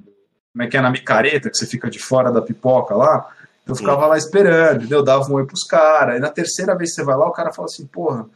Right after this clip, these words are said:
Speaker 1: esse cara aqui eu já vi aqui", entendeu? Então, cara, é um trabalho de formiguinha, mas é importante ter portfólio. Então, eu diria, vai atrás desses blogs aí e mostra o que você sabe fazer, cara.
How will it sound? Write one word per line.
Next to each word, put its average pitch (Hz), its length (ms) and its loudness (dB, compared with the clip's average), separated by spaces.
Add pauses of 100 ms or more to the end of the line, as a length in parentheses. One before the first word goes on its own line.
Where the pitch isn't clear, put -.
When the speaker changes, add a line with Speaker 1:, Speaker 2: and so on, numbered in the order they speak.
(240)
Speaker 1:
esse - 160 -14
cara 147 220 0
aqui 143 120 -10
eu 156 80 -8
já 170 160 -8
vi 165 160 -10
aqui", 180 240 -10
entendeu? 120 640 -4 (400)
Então, 196 500 -4 (480)
cara, 165 240 0
é 147 40 -2
um - 20 -6
trabalho 151 300 0
de - 60 -12
formiguinha, 160 460 -6
mas 120 300 -6 (100)
é 165 80 -8
importante 180 440 -6
ter - 100 -8
portfólio. 127 560 -2
Então, 123 160 -8
eu 127 60 -6
diria, 135 500 -4
vai 127 220 0
atrás 139 280 -6
desses 123 220 -14
blogs 113 460 -4
aí 143 600 -6 (280)
e 143 40 -12
mostra 139 320 -4
o - 40 -20
que - 40 -20
você - 60 -10
sabe 170 220 -8
fazer, 185 280 -4
cara. 87 220 -10